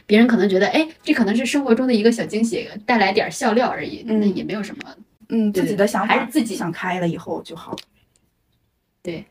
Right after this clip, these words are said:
Speaker 1: 勇敢，我感觉要战胜的是自己的心魔，是自己在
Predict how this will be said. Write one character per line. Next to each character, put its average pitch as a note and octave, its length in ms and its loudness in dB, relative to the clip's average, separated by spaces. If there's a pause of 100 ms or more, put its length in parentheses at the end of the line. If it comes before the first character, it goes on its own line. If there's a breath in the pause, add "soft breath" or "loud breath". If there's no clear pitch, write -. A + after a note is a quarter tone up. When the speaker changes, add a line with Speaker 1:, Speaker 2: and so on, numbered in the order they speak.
(1000 soft breath)
Speaker 1:
勇 A3 220 10
敢， G#3 220 6
我 G3+ 80 2
感 G#3 140 4
觉 G3 420 2
要 A3+ 160 6
战 G#3+ 180 4
胜 A#3 100 4
的 G#3 80 0
是 A3 120 0
自 G#3+ 120 -2
己 F#3+ 100 2
的 F3+ 60 0
心 A#3+ 320 4
魔， F3 420 8
是 - 160 -6
自 D4+ 180 2
己 G3 100 4
在 F#3 380 2